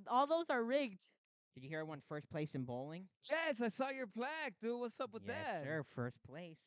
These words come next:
Speaker 3: How come you didn't tell me
Speaker 2: First
Speaker 3: you were in a
Speaker 2: time
Speaker 3: bowling
Speaker 2: back.
Speaker 3: league?
Speaker 2: I haven't bowled in, like,
Speaker 3: What?
Speaker 2: five years.
Speaker 3: Serious?
Speaker 2: Yeah.
Speaker 3: You
Speaker 2: First
Speaker 3: got no rhythm with your bowl.
Speaker 2: What do you
Speaker 3: I
Speaker 2: mean,
Speaker 3: don't, I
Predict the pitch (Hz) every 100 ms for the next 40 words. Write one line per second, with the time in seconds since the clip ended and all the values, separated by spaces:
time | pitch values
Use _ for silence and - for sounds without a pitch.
0 | - 196 240 240 240 240 240 - 233 170
1 | 160 233 160 185 123 - _ _ _ _
2 | _ _ 120 135 127 131 120 120 107 165
3 | 143 127 120 123 110 104 _ _ _ _
4 | - 240 330 330 277 - 117 98 - _
5 | _ _ _ _ - 113 208 185 185 180
6 | 170 147 139 135 127 117 123 123 117 -
7 | 220 - 170 180 156